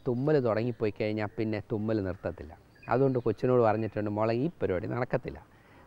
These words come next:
പപ്പായ്ക്ക് ആകപ്പാടെ പ്രശ്നമാണ്." ഇനിയിപ്പോൾ എന്ത് ചെയ്യും? അപ്പോൾ അവൾ അടുത്ത് ഏറ്റുപിടിച്ചു, മീൻ വേണം. കൊച്ചുങ്ങളല്ലേ, ഇവരോട്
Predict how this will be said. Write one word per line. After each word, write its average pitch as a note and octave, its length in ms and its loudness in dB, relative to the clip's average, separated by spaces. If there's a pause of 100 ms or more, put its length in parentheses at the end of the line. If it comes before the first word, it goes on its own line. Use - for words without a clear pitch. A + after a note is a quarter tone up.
പപ്പായ്ക്ക് C3 480 4
ആകപ്പാടെ G2+ 440 -4
പ്രശ്നമാണ്." - 400 -4 (920)
ഇനിയിപ്പോൾ G3+ 320 8
എന്ത് F3 120 6
ചെയ്യും? C#3 200 4 (500)
അപ്പോൾ D3 200 6
അവൾ D3 200 8
അടുത്ത് C#3+ 300 2
ഏറ്റുപിടിച്ചു, A#2+ 580 2 (220)
മീൻ A#2+ 480 0
വേണം. D2+ 180 -6 (2250)
കൊച്ചുങ്ങളല്ലേ, F#2+ 600 -2 (800)
ഇവരോട് D#3+ 320 8